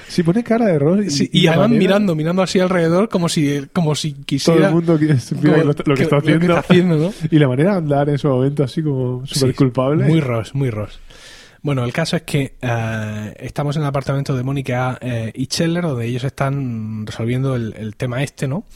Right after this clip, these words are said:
Speaker 2: Dice, dice Chandler que, bueno, que, que a pesar de que, de todo, de todo como ha ido, pero que le ha gustado y que va a disculparse,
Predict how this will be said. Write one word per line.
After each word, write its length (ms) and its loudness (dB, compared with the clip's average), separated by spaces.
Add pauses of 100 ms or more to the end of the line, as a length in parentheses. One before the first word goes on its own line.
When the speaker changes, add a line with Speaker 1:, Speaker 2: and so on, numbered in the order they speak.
(420)
Speaker 2:
Dice, 280 -6
dice 260 -6
Chandler 260 -4
que, 140 -6
bueno, 260 -6
que, 380 -10 (420)
que 140 -10
a 100 -8
pesar 320 -4
de 100 -4
que, 120 -4
de 240 -4
todo, 340 -2
de 240 -4
todo 220 -2
como 140 -2
ha 40 0
ido, 140 0
pero 140 -2
que 80 -4
le 40 -2
ha 60 0
gustado 400 0
y 60 -2
que 100 -2
va 260 -2
a 220 -4
disculparse, 640 -4